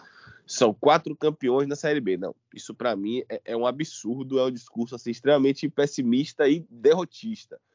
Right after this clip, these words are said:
Não existe isso. É um campeão, um fica com a taça, um é o melhor e outros três somem.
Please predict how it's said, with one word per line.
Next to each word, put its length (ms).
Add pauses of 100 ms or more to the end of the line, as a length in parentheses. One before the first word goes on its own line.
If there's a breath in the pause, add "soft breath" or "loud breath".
(140)
Não 140
existe 600
isso. 220 (340)
É 160
um 200
campeão, 560 (340)
um 160
fica 280
com 60
a 60
taça, 380 (440)
um 160
é 40
o 60
melhor 360 (340)
e 80
outros 340
três 240
somem. 340